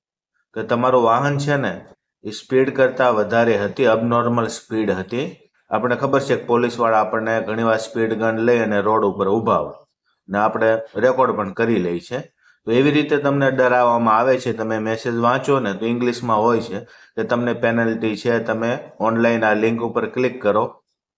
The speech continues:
અને જે પણ છે એ મામલો સેટ કરો, નકર તમને વધારાની પેનલ્ટી લાગશે, વધારાનો દંડ લાગશે, આવી રીતે ડરાવવામાં આવે છે. તો સૌથી પહેલા જોવો ને તો આ મોબાઈલ નંબર ઉપરથી મેસેજ મોકલવામાં આવ્યો છે. આર ટી ઓ દ્વારા ક્યારેય આવી રીતે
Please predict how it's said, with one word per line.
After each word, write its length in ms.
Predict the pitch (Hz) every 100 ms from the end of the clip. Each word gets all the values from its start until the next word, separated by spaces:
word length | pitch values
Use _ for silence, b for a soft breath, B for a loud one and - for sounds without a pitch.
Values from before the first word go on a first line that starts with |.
| _ _ _
અને 180 | 98 113
જે 180 | 104 123
પણ 220 | 127 127 120
છે 160 | 139
એ 40 | 123
મામલો 360 | 120 127 120 104
સેટ 300 | 123 123 120
કરો, 200 | 131 123
નકર 260 | 110 110 113
તમને 300 | 113 117 110
વધારાની 640 | 107 117 117 113 113 107
પેનલ્ટી 480 | 113 113 113 107 107
લાગશે, 340 | 104 104 - 107
વધારાનો 580 | 101 101 104 104 104 98
દંડ 380 | 98 101 98 98
લાગશે, 280 | 107 - 104
આવી 220 | 101 98
રીતે 200 | 98 98
ડરાવવામાં 640 | 92 95 95 92 92 95 107
આવે 180 | 101 82
છે. 140 | - _ _ _ _ _ _
તો 40 | 104
સૌથી 380 | 131 135 143 139
પહેલા 240 | 143 139
જોવો 200 | 143 156
ને 120 | 156
તો 120 | 139 135
આ 100 | 127
મોબાઈલ 400 | 127 135 143 139
નંબર 340 | 139 139 139 131
ઉપરથી 480 | 135 151 147 151 131
મેસેજ 260 | 127 131 110
મોકલવામાં 600 | 113 117 113 107 107 104
આવ્યો 180 | 107 101
છે. 120 | -
આર 160 | 92 113
ટી 220 | 113 131
ઓ 60 | 123
દ્વારા 360 | 123 120 117 117
ક્યારેય 320 | 113 120 113
આવી 200 | 113 117
રીતે 240 | 107 107